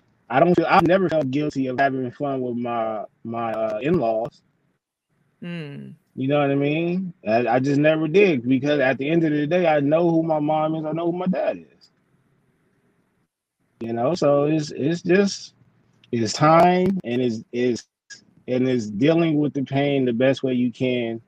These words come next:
Speaker 1: within that time. And if you wanna make yourself feel better, go honor them by doing something.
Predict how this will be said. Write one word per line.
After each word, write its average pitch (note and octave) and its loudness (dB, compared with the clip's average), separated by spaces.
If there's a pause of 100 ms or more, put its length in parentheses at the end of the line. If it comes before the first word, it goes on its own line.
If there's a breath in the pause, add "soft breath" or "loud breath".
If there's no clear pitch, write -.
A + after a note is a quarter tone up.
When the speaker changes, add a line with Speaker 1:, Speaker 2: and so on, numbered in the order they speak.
(240)
Speaker 1:
within A#2+ 0
that A#2 0
time. F2+ -6 (2000)
And C3 2
if D3 4
you E3 6
wanna F3+ 6
make F#3+ 6
yourself F3+ 4
feel F3+ 2
better, F#3 2
go E3 2
honor G#3 0
them A#2+ 0
by A2 -2
doing G#2 -6
something. - -14